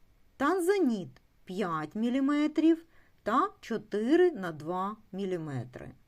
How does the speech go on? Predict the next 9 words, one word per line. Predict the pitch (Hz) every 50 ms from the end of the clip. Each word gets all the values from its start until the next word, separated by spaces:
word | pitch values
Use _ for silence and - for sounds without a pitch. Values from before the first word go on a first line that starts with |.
| _ _ - - - - _ -
Вага | 190 202 330 320 262 262 247 247
каблучки | 240 - 269 269 254 254 262 285 277 294 302 - - 311 311 320 302 - - _ _ _
три | - - 196 202 196
цілих | - - - 202 214 233 262 359 370 - - -
вісім | 180 170 196 220 254 302 - - 359 311
десятих | 202 208 196 - - 190 185 190 190 202 196 196 196 214 - -
грами. | - 165 175 165 160 156 139 127 117 - - - - _ _ _ _ _ _ _ _ _ _ _ _ _ _ _ _ _ - _ _ _ _ _ _ _ _ _ _ _ _ _ _ _ _ _ - - _ _ - - _ - _ _ _ _ _ _ _ _ _ _ - - _ - _ _ _ _ _
Розмір | 208 214 294 302 269 247 196 202 240 285 302
каблучки. | 294 302 302 294 294 294 302 311 320 311 - - 320 311 311